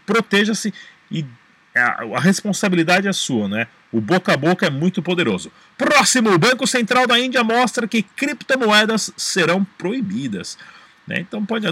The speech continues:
como eles vão proibir isso aí, eu não sei. A ban-, a, a Índia que já fez um processo de des-, de, e, como é que chama isso? Desmonetização, né? A Índia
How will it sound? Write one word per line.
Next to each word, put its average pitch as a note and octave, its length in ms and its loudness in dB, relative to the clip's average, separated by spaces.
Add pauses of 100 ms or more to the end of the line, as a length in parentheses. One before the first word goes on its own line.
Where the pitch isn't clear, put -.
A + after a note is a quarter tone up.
como A#3 180 -6
eles B3 120 -4
vão F#3 160 -2
proibir F3 280 0
isso F#3+ 140 -2
aí, F#3+ 60 -4
eu A3+ 60 -6
não A#3 80 -4
sei. B2 180 0
A A#2 80 2
ban-, E3 320 -2
a, A#2+ 320 4
a A#2+ 80 2
Índia A3 200 -2
que - 120 -4
já D#3+ 120 2
fez D#3 220 0
um D#3+ 60 -2
processo D3+ 500 -2
de C#3 80 -2
des-, F3+ 460 -2 (600)
de, C3 380 -2
e, B2 340 0
como D3 140 -4
é C#3 60 2
que - 80 -10
chama A#2 200 -2
isso? - 180 -8
Desmonetização, F#3+ 1200 0
né? A2+ 100 -2
A A2 80 0
Índia E3 280 -2